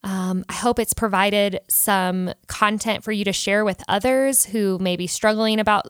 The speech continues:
with something that we've talked about or need to hear something that was said in an episode you heard. Um, but if it has positively impacted your life at any point in time,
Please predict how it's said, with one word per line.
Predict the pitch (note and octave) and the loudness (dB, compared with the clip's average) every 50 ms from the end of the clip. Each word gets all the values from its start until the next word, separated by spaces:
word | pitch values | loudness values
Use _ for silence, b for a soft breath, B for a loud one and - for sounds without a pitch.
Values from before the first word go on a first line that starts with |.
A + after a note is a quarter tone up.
| _ | _
with | - G#3 G3 - - | -6 -8 -6 -4 0
something | - A3+ G#3+ F#3 G#3+ G3+ | 0 0 0 0 0 -2
that | F3 - | -2 -2
we've | - F3 | -4 -6
talked | - - - B3+ - - | -2 0 0 0 0 0
about | C4 A#3+ A#3 A3+ A3+ A3+ A3 | 2 2 4 6 6 4 4
or | - - G3+ F#3 F3 F3 F3 B B B B B B B B | 2 0 0 0 0 0 -2 B B B B B B B B
need | G#3 A3+ A3+ A3+ F#3+ | 2 2 2 2 0
to | A3 | -2
hear | - - G3+ G3 | -2 0 -2 0
something | - - G3 F3+ G3 F#3+ F3+ | 0 0 0 0 0 -2 -2
that | F3+ - | -2 -2
was | - F3+ | 0 0
said | - - F3+ F3 F3 | 0 0 2 0 0
in | F3+ F3 | 0 0
an | F3+ F3 E3+ | 0 0 -2
episode | E3+ - F#3+ - - F3+ E3+ E3 | -2 0 0 0 2 0 -2 -2
you | E3+ E3 | -4 -6
heard. | D3+ - - E3+ F3 F3 F3 E3+ E3+ D#3 B B B B B B B B | -8 -6 -4 -2 -2 0 -2 -2 -4 -6 B B B B B B B B
Um, | F3+ F3 F3 E3+ E3+ F3 F3 - - | -8 -8 -6 -4 -4 -6 -6 -2 0
but | A3+ A#3 | 2 2
if | B3+ C4 - | 2 2 4
it | G#4+ A#4 A#4+ G#4 | 4 4 6 4
has | D#4+ C4+ - - - _ - | 4 2 0 -4 -8 _ -14
positively | - - - A#3+ B3 B3+ A#3+ C4 B3+ - B3+ G#3 A3+ A#3 A#3 | -8 0 2 4 4 4 2 0 0 0 0 0 0 -2 -2
impacted | G3+ - G3+ G3 F#3+ F#3+ F#3+ F3+ F3+ - G3 F#3 F3+ F3 | 0 -2 -2 -2 -2 0 -2 -2 -2 0 0 0 0 0
your | F3 G3+ A3 B3+ | 0 0 2 2
life | A#3 G3+ E3+ E3+ F3 F3+ F3 - - _ _ _ - | 2 2 2 2 0 -2 -4 -8 -14 _ _ _ -2
at | F#3 - - _ - | -2 -2 -2 _ 0
any | A3+ C4+ D4 D#4+ E4+ D4+ | 2 2 2 0 -2 -4
point | - - A#3 F#3 G#3 | -2 -2 0 0 0
in | G3 | -4
time, | - - E3+ E3 E3 E3+ F3 F3+ | -2 -2 -2 -2 -2 -2 -4 -6